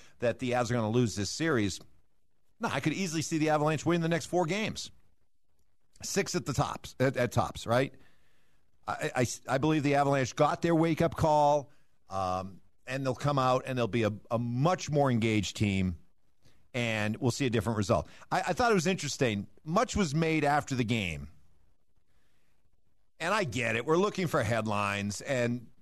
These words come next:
the idea of Gruby's revenge, you know, Philip Grubauer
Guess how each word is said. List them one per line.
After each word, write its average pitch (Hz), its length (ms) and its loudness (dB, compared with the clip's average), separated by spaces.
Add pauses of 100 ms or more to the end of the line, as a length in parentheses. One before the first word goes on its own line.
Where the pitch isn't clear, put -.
(100)
the 143 140 0
idea 139 420 2
of 110 140 0
Gruby's 131 520 4
revenge, 101 880 -2
you 107 120 -6
know, 107 200 0
Philip 147 380 2
Grubauer 110 640 0